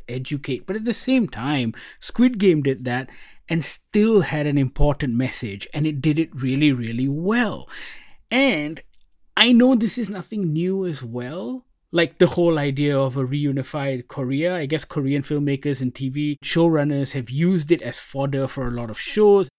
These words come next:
Confidential Assignment, Steel Rain are two movies where they've kind of used this trope. And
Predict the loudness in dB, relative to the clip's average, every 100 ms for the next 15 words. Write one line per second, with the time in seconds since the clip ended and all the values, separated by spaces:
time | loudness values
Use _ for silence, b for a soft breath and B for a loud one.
0 | _ -6 -2 -2 -2 -6 -10 -6 -2 -2
1 | 0 0 -2 -2 2 4 2 0 0 0
2 | 0 -4 -2 -2 0 -2 -2 -2 -4 B
3 | B B -2 -2 -4 -4 -2 0 2 2
4 | 2 2 -2 -2 -10 -2 2 2 0 B
5 | B B B 2 4 2 0